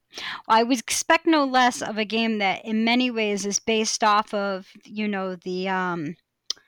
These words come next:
uh, the m-, you know, the, the, the Godzilla movies <laughs> of, of old. Not the new ones, the old ones.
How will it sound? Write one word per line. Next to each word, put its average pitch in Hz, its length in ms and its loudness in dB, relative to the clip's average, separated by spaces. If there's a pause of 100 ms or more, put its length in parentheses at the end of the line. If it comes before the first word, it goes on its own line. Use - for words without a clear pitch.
(460)
uh, 214 120 -2
the 196 100 -2
m-, 214 220 -2
you 220 160 0
know, 208 140 0
the, 196 260 -2
the, 196 180 -4 (220)
the 190 260 -2 (120)
Godzilla 214 640 2
movies 180 800 -4 (340)
<laughs> - 360 -20
of, 190 220 -6 (120)
of 220 180 -8
old. 202 480 -4 (300)
Not 277 180 2
the 381 60 4
new 392 240 6
ones, 240 500 4
the 214 120 -4
old 220 220 0
ones. 107 500 -6